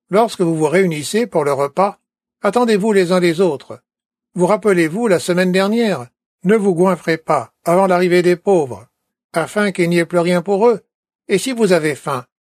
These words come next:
rentrez chez vous et mangez, afin que vous ne soyez pas rassemblés et châtiés. Et je vais régler dans l'ordre le reste des problèmes quand je viendrai. » Je ne sais pas quels sont les autres problèmes,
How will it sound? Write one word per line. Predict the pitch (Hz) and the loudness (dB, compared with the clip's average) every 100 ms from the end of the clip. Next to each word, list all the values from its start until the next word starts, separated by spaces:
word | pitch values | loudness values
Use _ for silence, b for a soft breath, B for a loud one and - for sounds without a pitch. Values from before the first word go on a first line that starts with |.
| _ | _
rentrez | 147 147 160 | -8 -4 -4
chez | 151 208 | -2 -2
vous | 214 247 196 - | -2 -4 -4 -4
et | 165 | 0
mangez, | 214 208 254 190 - _ _ _ | 0 0 -2 -4 -8 _ _ _
afin | - 170 208 220 | -6 -4 -2 -2
que | 190 | 0
vous | 185 | 2
ne | 185 | 2
soyez | 180 185 175 | 0 0 0
pas | 170 170 | 0 0
rassemblés | 160 165 180 175 156 143 - _ | 0 -2 -2 -2 -2 -6 -10 _
et | 208 | -4
châtiés. | 175 196 185 220 208 - _ _ _ _ _ _ | -2 -2 -2 -4 -4 -6 _ _ _ _ _ _
Et | 190 | -2
je | 214 | 0
vais | 220 | 0
régler | 196 202 196 | 0 0 0
dans | 196 180 | 2 2
l'ordre | 190 180 147 160 | 2 2 0 0
le | 165 | 0
reste | 180 175 | 0 0
des | 180 175 | -2 -2
problèmes | - 175 180 170 123 - _ | -2 0 0 0 -4 -16 _
quand | 220 | -2
je | 208 | 0
viendrai. » | 214 202 185 156 123 _ _ _ _ _ | 0 0 0 -2 -4 _ _ _ _ _
Je | 175 | -2
ne | 196 | 0
sais | 175 156 | 0 -2
pas | 202 220 | 0 0
quels | 185 170 | 0 -2
sont | 180 196 | 0 -2
les | 151 | 0
autres | 196 - 160 | -2 -2 -4
problèmes, | - 170 208 226 151 | 0 0 0 0 -4